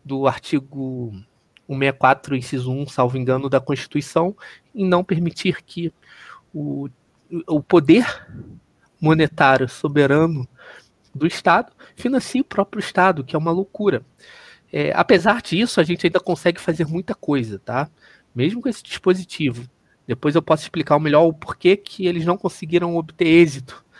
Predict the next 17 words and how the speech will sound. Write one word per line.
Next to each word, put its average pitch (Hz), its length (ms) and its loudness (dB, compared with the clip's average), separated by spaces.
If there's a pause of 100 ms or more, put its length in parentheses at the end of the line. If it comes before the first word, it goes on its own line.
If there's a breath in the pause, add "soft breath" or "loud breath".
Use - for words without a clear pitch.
(420 loud breath)
nesse 131 240 -2
aspecto. - 560 -2 (480 loud breath)
Então, 143 220 2
eles 180 120 -2
tiveram 170 280 0
que 196 340 -12
ir 185 60 2
acrescentando 180 800 -2
uma 151 180 -6
série 196 340 0
de - 140 -4
outras, 160 920 0 (640 soft breath)
é, 127 800 -2
regras 151 520 2
de - 100 -4
austeridade 135 600 -2
fiscal. 131 640 -4